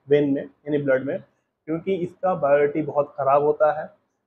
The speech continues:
जब भी आप intravenously inject करते हो तो ये distribute होता है extracellular fluid में। इसका absorption ठीक से, आप बोल सकते हो, ये ठीक से penetrate नहीं कर सकता है टिश्यू के अंदर में, या फिर आप बोल सकते हो blood ब्रेन barrier को पास नहीं कर सकता है।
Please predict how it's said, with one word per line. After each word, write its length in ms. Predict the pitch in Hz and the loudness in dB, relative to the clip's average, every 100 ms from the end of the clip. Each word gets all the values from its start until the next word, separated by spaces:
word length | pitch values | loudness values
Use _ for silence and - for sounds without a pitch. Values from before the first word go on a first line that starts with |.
| 160 | -4
जब 100 | 175 | -2
भी 140 | 196 | 2
आप 280 | 196 190 - | 2 0 -8
intravenously 500 | 156 156 165 160 180 | -8 -2 0 0 -2
inject 300 | 160 160 170 | -2 -2 -2
करते 300 | - 156 165 | -2 -4 -4
हो 320 | 151 156 170 - | -2 0 -2 -4
तो 80 | 147 | -6
ये 360 | 147 170 190 151 | -4 -2 -4 -8
distribute 680 | 143 - 175 165 185 202 | -14 -8 -4 -2 0 -2
होता 220 | 175 170 165 | -4 -10 -8
है 220 | 175 147 | -6 -6
extracellular 520 | - - 160 160 160 | -8 -8 -8 -2 -2
fluid 280 | 156 147 143 | -2 -6 -4
में। 220 | 143 190 - _ _ _ 156 | -6 -10 -16 _ _ _ -20
इसका 340 | - 196 165 | -8 -4 -2
absorption 680 | 156 143 160 175 - 208 208 | -2 2 2 2 0 -2 0
ठीक 240 | 180 180 _ | -4 -8 _
से, 260 | 185 185 151 | -6 -6 -2
आप 140 | 151 | -2
बोल 180 | 147 160 | 0 -4
सकते 240 | 160 - | -4 -4
हो, 160 | 165 170 | -2 0
ये 160 | 170 170 - | -2 -4 -6
ठीक 140 | 185 | -6
से 140 | - | -4
penetrate 520 | 196 165 151 175 185 185 | -6 -6 -6 -2 -2 -2
नहीं 120 | 170 | -2
कर 100 | 160 | -2
सकता 320 | 160 - 160 | -4 -4 -2
है 60 | 156 | -2
टिश्यू 300 | 151 143 156 | -4 -8 -6
के 120 | 151 | -4
अंदर 300 | 147 151 147 | -2 -2 -2
में, 140 | 151 | -4
या 180 | 151 135 | -2 -4
फिर 200 | 131 151 | -2 -2
आप 100 | 143 | -2
बोल 140 | 147 | 0
सकते 180 | 147 143 | -2 -2
हो 80 | 147 | 0
blood 180 | 147 147 | 0 0
ब्रेन 180 | 147 147 | -4 -2
barrier 240 | 139 143 | -2 -2
को 80 | 143 | -4
पास 280 | - 147 156 | 0 0 0
नहीं 120 | 151 | -4
कर 100 | 139 | -6
सकता 380 | 131 123 139 135 | -6 -8 -8 -6
है। 140 | 165 | -8